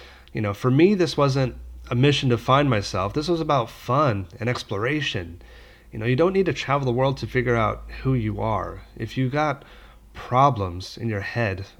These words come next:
I guarantee those problems will stay with you no matter where you go. You know, you're not suddenly a different person because you were dropped in a new time zone. Uh, also, it might surprise some people, but, you know, traveling can't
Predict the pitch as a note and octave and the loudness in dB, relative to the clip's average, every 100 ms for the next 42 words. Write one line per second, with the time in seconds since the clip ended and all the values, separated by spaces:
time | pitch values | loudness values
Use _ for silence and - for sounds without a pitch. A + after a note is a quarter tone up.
0 | - G2 A2 A#2+ B2 A2 B2 G2+ G2 - | -12 -6 0 2 2 2 0 0 -4 -12
1 | - A#2 A2+ - A#2 A#2 A2 G#2 G2+ - | -2 -2 0 2 2 4 0 -4 -4 0
2 | A#2 G#2+ G#2+ F#2+ F#2 G2 - - - - | 2 2 -2 -8 -8 -10 -16 -20 -20 -6
3 | G#2+ G#2+ G#2+ G#2 G#2 G2 F#2+ A2 A#2 F2+ | -2 0 2 2 2 0 0 0 0 -2
4 | G2 - - - - - - _ _ _ | -12 -20 -20 -20 -20 -20 -20 _ _ _
5 | - A2 G#2 G#2 A2 D3 - D#3 D3 B2+ | -6 -4 -2 0 0 0 2 2 4 4
6 | B2 C3 A#2+ A#2 B2 A#2 G#2 G2 G#2+ G2+ | 4 2 0 4 2 2 -2 0 -2 -2
7 | G#2 G2+ G#2+ G#2 G#2+ G2+ A#2+ G#2+ A#2 G#2+ | -4 0 0 0 -2 -2 -2 0 0 -2
8 | G2+ F#2+ E2+ E2 F2 _ - - - - | -2 -4 -8 -10 -14 _ -20 -20 -20 -20
9 | - - - - G2+ G2 G2 G2 - - | -20 -20 -20 -8 -4 -2 -2 -6 -10 4
10 | D#3+ D#3+ E3 D3 C#3+ - - - - D3 | 4 6 6 6 4 -2 -20 -20 -10 -4
11 | D3 F3+ F#3+ C#3+ - C3 - G3+ G3+ - | 0 0 0 -8 -6 -6 2 2 2 0
12 | G#2 A2 G#2 G2 G2 A2+ A2 - C#3+ B2+ | -2 -2 -2 -4 -2 -2 -2 -6 -4 -2
13 | A#2 - F3 G3 E3 C#3 - E3 | -2 0 0 2 0 0 -2 -2